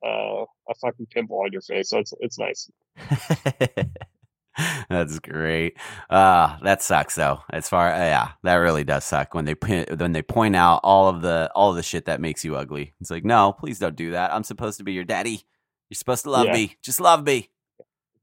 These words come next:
Speaker 1: Good times.
Speaker 2: It is good times. Other good times. Uh, so we've been watching, uh, l-, recently a lot of YouTube, and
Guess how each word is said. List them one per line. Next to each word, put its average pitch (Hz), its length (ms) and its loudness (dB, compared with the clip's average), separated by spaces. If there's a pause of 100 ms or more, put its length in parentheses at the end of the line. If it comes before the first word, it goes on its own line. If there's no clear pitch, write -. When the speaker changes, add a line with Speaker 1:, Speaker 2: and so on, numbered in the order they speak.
Speaker 1:
Good - 160 -10
times. - 320 -8 (180)
Speaker 2:
It 117 140 -12
is 107 120 -6
good 95 180 -4
times. 80 440 0
Other 107 180 2
good 101 220 -4
times. 101 580 -4
Uh, 92 380 6
so 98 220 0
we've 98 160 -2
been 95 180 -2
watching, 92 640 0 (340)
uh, 87 280 0
l-, 101 120 -8
recently 95 920 -4 (320)
a 95 80 0
lot 95 420 6
of 117 200 0
YouTube, 92 800 -8 (380)
and 87 600 -4